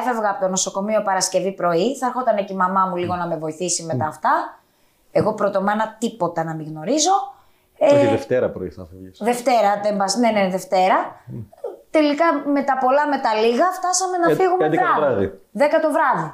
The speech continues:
Speaker 2: Επίσης, είναι εκπληκτικό την πρώτη φορά που οδηγάς το αμάξι και έχεις το παιδί σου μέσα.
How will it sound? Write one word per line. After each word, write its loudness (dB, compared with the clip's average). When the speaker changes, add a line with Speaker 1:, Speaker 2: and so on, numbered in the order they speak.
Speaker 2:
Επίσης, 0
είναι 2
εκπληκτικό -4
την -2
πρώτη 2
φορά 0
που -2
οδηγάς 0
το 2
αμάξι -2
και -2
έχεις -2
το -6
παιδί 0
σου -4
μέσα. -4